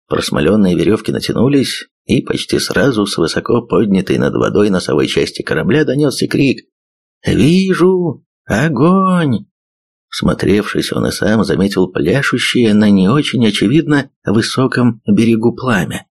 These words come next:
«Наверное, группка рыбаков готовит на костре еду после удачного улова».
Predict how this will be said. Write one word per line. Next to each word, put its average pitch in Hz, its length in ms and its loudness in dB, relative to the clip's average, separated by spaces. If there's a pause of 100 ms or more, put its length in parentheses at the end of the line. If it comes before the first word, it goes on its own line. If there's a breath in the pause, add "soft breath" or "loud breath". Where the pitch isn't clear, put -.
(580)
«Наверное, 85 540 2
группка 87 460 0
рыбаков 82 600 0
готовит 80 440 -2
на 76 80 -4
костре - 380 0
еду 90 400 0
после - 320 -2
удачного - 580 0
улова». - 520 0